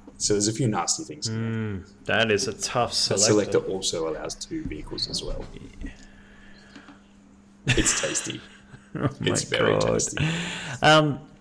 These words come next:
Speaker 2: back to generics, uh, with your, with your three
Speaker 1: Mm.
Speaker 2: suicide
Speaker 1: Yeah.
Speaker 2: squads. Um,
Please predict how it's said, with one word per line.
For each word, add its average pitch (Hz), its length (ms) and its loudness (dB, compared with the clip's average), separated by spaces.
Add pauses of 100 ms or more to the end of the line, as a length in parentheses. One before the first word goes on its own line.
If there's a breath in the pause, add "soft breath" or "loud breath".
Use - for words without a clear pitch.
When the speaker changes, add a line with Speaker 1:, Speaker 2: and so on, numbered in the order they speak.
(480 loud breath)
Speaker 2:
back 165 200 4
to 151 100 0
generics, 135 760 4
uh, 117 320 6
with 120 280 0
your, 113 160 2 (160)
with 110 160 -4
your 110 100 2
three 107 800 0
Speaker 1:
Mm. - 100 -18
Speaker 2:
suicide - 540 0
Speaker 1:
Yeah. - 80 -6
Speaker 2:
squads. - 640 -4 (440 loud breath)
Um, 104 460 0